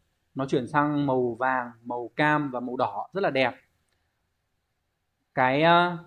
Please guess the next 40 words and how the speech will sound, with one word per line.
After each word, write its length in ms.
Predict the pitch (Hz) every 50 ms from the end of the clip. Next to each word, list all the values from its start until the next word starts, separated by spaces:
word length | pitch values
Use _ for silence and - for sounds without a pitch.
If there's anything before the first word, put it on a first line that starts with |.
| - _ _ -
lá 160 | 143 139 139
đỏ 200 | 165 175 151 120
mùa 180 | 120 135 135 131 -
thu 340 | - 208 202 185 170 - - _ _ _ _ _ _ _ _ -
nó 160 | 135 135 139
là 80 | 160
một 160 | 165 151 131 135
thứ 220 | - 139 131 131 147
mà 300 | 175 165 143 135 131 127 123 117 - _ _ _ _ _ _ _ _ _ _ _ _ _
khiến 220 | - - 151 151 165
cho 100 | 196 180
tôi 260 | 170 180 175 175 165 165
cảm 180 | 151 117 113 127
nhận 180 | 139 165 165
được 280 | 139 135 127 - - _ _ _ _ _ _ -
cái 80 | 156
sự 120 | 147 - - -
thay 80 | 160
đổi 180 | 151 135 120 113
bốn 160 | 117 127 139
mùa 160 | 165 165 143
của 100 | 120 117
Nhật 140 | 117 120 117
Bản. 260 | 131 113 101 101 - - _ _ _ _ _ _ _ _ _ _ _ _ _ _ _ _ _ -
Lá 120 | 143 151
đỏ 200 | - - 147 123
là 80 | 123 135
như 160 | 156 175 180
vậy 160 | 208 - 143
đấy. 340 | 139 139 143 151 190 254 - _ _ _ _ _ _ _ _ _ _ _ _ _ _ _ _ _ _ _ _ -
Thế 80 | 151
nhưng 240 | 156 170 185 180 180
mà 80 | 156 139
sao? 380 | - 165 156 147 120 101 - - _ _
Thế 80 | - 131
nhưng 220 | 139 156 160 156
mà 300 | 139 127 120 113 107 107 - _ _ _ _ _
"Senjitsu 640 | - 185 180 175 170 202 185 - - 135 127 117 - - _ _ -
terebi 360 | 151 147 143 139 143 147 143
de 300 | 165 165 151 120 - -